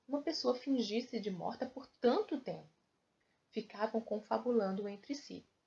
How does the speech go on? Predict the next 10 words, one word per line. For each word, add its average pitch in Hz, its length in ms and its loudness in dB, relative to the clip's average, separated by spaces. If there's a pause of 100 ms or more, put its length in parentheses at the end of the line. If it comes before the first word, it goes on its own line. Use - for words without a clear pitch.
(500)
"Olhem, 170 520 2 (840)
meus - 160 -2
parentes 175 520 2
urubu", 156 520 -4 (300)
dizia 185 360 -6
o 170 40 -6
urubu, 170 280 -8 (200)
o - 40 -14
chefe - 360 -2
urubu, - 280 -8